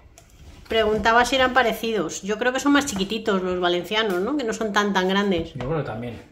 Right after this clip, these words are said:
Speaker 2: creo que también. Vale, pues ya tenemos la mas-, la masa. Yo creo que este molde me ha salido más ahí chiquitín.
Speaker 1: Sí.
Speaker 2: Pa' tanto. Entonces,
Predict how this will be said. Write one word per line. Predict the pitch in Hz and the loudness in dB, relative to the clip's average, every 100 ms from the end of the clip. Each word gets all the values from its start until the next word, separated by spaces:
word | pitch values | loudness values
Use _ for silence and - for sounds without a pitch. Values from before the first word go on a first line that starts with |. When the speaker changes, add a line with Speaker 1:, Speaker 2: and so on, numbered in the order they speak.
| - | -16
Speaker 2:
creo | 117 | -14
que | 107 | -14
también. | 101 98 - - - - - - _ - - - - - _ _ _ _ 143 | -14 -18 -20 -20 -20 -20 -20 -20 _ -8 -8 -12 -20 -20 _ _ _ _ -2
Vale, | 151 139 | 0 0
pues | 131 | 0
ya | 160 | 0
tenemos | 170 185 185 | 0 -2 -2
la | 143 | -2
mas-, | 143 - - | -2 -4 -12
la | 131 127 | -10 -8
masa. | 131 - 92 - _ _ - | -8 -10 -14 -18 _ _ -10
Yo | 143 160 | -2 4
creo | 175 180 | 6 8
que | 190 | 6
este | - 180 | 4 0
molde | 190 185 196 175 | 0 2 0 0
me | 139 | 0
ha | 156 | 0
salido | - 143 190 196 - 143 | 2 2 2 2 -2 0
más | 151 151 | 2 2
ahí | 170 170 | 0 0
chiquitín. | - 143 127 127 | -4 -6 -4 -6
Speaker 1:
Sí. | 107 - - 226 - - _ _ - _ | -6 -8 -6 -6 -6 -14 _ _ -20 _
Speaker 2:
Pa' | 127 | -6
tanto. | 131 139 131 | 0 0 -2
Entonces, | 113 151 147 202 202 | -2 -2 2 2 0